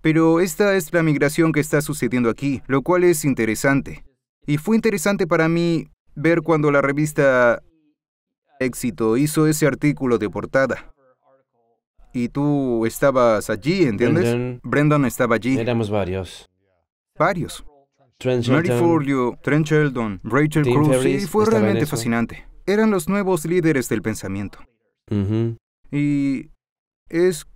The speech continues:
Speaker 1: que la gente confía en ustedes porque los ven.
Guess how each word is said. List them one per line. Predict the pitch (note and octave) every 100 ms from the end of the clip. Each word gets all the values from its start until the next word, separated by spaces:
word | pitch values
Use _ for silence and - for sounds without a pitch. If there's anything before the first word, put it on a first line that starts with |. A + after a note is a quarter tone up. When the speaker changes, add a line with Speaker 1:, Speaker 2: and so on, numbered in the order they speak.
| _ _ -
Speaker 1:
que | E3
la | D3+
gente | D3+ E3+ E3+ D#3 D3+ C#3 B2+ - _ _ _
confía | D3 D3 D3 G#3+ A3
en | E3+
ustedes | D3+ D#3 D3+ D3 D3 - - _ _ -
porque | C#3+ B2+ C3+ C3
los | C3 -
ven. | E3+ B3 D#3